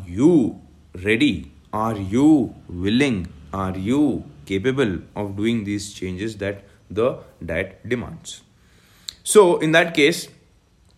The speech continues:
I would say that you first start with a one day fast. So five days, uh, or six days you eat whatever you want to eat, uh, following a four meal plan.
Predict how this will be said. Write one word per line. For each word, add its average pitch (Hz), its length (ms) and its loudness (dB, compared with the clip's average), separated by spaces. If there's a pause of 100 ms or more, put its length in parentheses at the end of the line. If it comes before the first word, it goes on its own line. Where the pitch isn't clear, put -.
(160)
I 113 160 4
would 165 140 4
say 131 240 4
that 120 200 0
you 127 120 0
first 143 300 0
start 131 280 2
with 131 160 -4
a 165 300 -2 (720)
one 175 320 4
day 180 120 6
fast. - 500 -8 (800)
So - 160 -6
five 151 380 4
days, 180 400 4 (1040)
uh, 117 100 2
or 127 280 4
six 147 280 -4
days 151 320 2
you 143 180 -2
eat 135 220 -4
whatever 113 420 2
you 165 100 0
want 135 260 0
to 107 80 -4
eat, 101 480 -4 (640)
uh, 98 180 0
following 113 600 0
a 107 80 -2
four 117 240 -2
meal 123 300 -2
plan. 101 640 -6